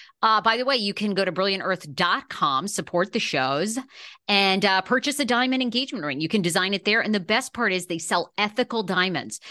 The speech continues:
uh, whether they're lab grown or they're all natural. Brilliant earth dot com. If you'd like to be in the same category as Brilliant Earth and advertise on both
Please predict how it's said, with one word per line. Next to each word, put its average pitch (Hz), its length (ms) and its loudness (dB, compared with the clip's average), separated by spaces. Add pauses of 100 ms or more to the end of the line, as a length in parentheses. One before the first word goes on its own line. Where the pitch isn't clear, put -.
(260)
uh, 170 220 2
whether 190 240 4
they're 170 180 4
lab 185 400 4
grown 320 420 2 (120)
or 277 320 4
they're 247 260 -2
all 247 200 2
natural. 247 500 -2
Brilliant 190 460 0
earth 202 300 -2
dot 160 260 0
com. 277 260 0
If 214 140 -4
you'd 190 100 -4
like 226 340 2
to 320 120 -2
be 220 400 -2 (120)
in 294 120 2
the 294 80 2
same 190 200 0
category 147 480 0
as 139 100 -6
Brilliant 143 360 -2
Earth 151 220 0
and 170 120 -4
advertise 151 440 -2
on 156 180 -2
both 170 480 4